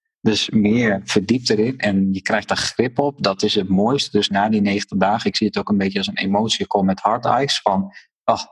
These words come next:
weet je wel, dan krijg je het inzicht van, verrek, als ik nu dit doe, komt dit eruit. En, en dat is heel, heel belangrijk, weet je wel. En ja, dan heb je eigenlijk een business.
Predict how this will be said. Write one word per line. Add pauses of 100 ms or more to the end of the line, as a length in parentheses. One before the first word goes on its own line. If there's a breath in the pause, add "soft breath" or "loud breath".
weet
je
wel,
dan
krijg
je
het
inzicht
van,
verrek,
als
ik
nu
dit
doe, (400 soft breath)
komt
dit
eruit.
En, (560)
en
dat
is
heel, (540)
heel
belangrijk,
weet
je
wel.
En (360)
ja,
dan
heb
je
eigenlijk
een
business.